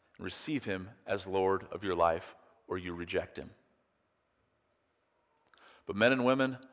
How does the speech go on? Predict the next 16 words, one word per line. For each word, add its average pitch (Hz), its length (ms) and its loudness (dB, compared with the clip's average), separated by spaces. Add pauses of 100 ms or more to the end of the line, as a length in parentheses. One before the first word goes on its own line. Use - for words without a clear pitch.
(140)
I'm 110 180 4
telling 127 340 4
you, 90 220 -4 (260)
those 101 320 0
are 104 40 -8
the 92 140 2
options. 90 580 2 (2750)
And 98 80 -12
you 104 80 0
have 104 100 -2
a 101 40 -6
choice - 680 0
to - 120 -14
make 82 220 -14
this - 180 -14
morning 80 280 -16